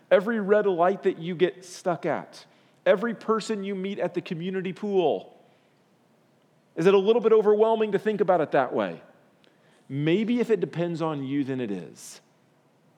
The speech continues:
But it doesn't depend on you. That God is sovereignly working in you and through you and has promised to be with you as you go. So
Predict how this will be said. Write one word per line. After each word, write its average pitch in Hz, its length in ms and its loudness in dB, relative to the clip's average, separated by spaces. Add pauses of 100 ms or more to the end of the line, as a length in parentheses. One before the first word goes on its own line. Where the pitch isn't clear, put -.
(160)
But 123 120 -8
it 135 140 -12
doesn't 131 300 -10
depend 80 380 -18
on 76 120 -20 (120)
you. - 80 -20 (1300)
That - 140 -16
God 135 220 -2
is 123 80 -2
sovereignly 147 600 -4
working 113 400 -6 (100)
in 160 220 -4
you 196 220 -6 (200)
and 117 200 0
through 156 380 -2
you 185 320 -6 (200)
and 165 120 2
has 147 120 -2
promised 208 540 -2
to 185 60 -6
be 170 140 -4
with 165 340 -4
you 175 220 -6
as 170 300 0
you 180 160 -4
go. 156 440 0 (1400)
So 208 140 4